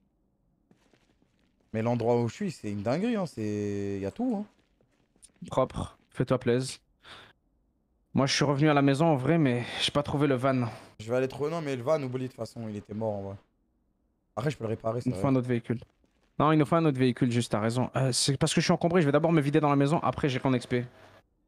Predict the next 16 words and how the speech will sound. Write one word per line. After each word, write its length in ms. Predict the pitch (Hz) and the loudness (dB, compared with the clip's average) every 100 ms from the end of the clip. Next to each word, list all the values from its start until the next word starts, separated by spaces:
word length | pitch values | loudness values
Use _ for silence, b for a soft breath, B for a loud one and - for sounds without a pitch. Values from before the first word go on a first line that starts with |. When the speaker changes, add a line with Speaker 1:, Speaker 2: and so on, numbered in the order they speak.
| _ - | _ -14
Speaker 1:
Ah, 100 | 104 | -14
c'est 60 | |
ce 60 | - | -12
que 100 | 101 | -10
j'ai 120 | 101 | -10
fait, 200 | - 107 | -8 -10
moi. 200 | 98 98 - _ _ _ _ _ _ _ _ _ _ _ _ _ _ _ _ _ _ - | -10 -12 -16 _ _ _ _ _ _ _ _ _ _ _ _ _ _ _ _ _ _ -14
Mais 60 | |
c'est 180 | 90 - | -12 -10
une 100 | 87 - - | -12 -12 -10
dinguerie, 460 | 127 127 123 131 | -8 -6 -6 -8
c'est 180 | 123 101 | -8 -10
le 200 | 92 95 | -8 -10
bâtiment 600 | 87 117 113 - 110 139 | -8 -8 -8 -8 -6 -6
du 100 | 120 | -6
siècle. 380 | - - 143 | -10 -6 -6